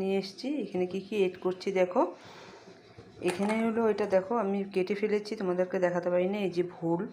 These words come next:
তোমরা হয়তো অনেকে চেনো ভোল, এই ভোলটাকে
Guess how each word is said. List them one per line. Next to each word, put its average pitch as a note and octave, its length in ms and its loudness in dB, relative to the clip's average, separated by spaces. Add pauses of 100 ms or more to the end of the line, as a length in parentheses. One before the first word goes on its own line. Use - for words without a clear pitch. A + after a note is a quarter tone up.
(840)
তোমরা F3 260 2
হয়তো F#3 180 2 (100)
অনেকে F#3 380 2 (240)
চেনো F#3 300 2 (760)
ভোল, E3+ 220 0 (760)
এই E3 140 0
ভোলটাকে F3 600 2